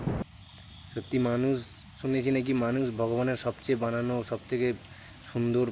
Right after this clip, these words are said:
প্রিয় জিনিস। এরা সালা এত পতনের দিকে চলে যাচ্ছে, কিছু কেন যে কী জানি, সালা এত ব্রেনলেস হয়ে যাচ্ছে।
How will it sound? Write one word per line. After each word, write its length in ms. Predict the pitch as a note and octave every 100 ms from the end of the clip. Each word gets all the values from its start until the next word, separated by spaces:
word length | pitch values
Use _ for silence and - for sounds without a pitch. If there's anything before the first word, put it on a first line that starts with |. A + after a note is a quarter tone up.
| -
প্রিয় 260 | A2 A#2+
জিনিস। 340 | A2 A2 G2+ F2+ - - - - - - - - -
এরা 420 | B2+ B2 A#2+ B2 C3+
সালা 240 | B2+ C3 -
এত 720 | - G#2 G#2+ - - D3+ D#3 D3 C3 - -
পতনের 420 | A#2+ B2 C#3 C#3+
দিকে 180 | C3+ C#3+
চলে 200 | C#3 C3+
যাচ্ছে, 220 | C#3 C3
কিছু 340 | C3 C3 B2 A#2+
কেন 200 | B2+ A#2+
যে 100 | A#2+
কী 160 | A2 A2+
জানি, 240 | A2 G#2
সালা 260 | G2+ A2 G#2+
এত 240 | G#2+ -
ব্রেনলেস 680 | B2+ A#2+ A2 A#2 B2+ B2+ A#2+
হয়ে 100 | B2
যাচ্ছে। 360 | A#2+ A#2 A#2+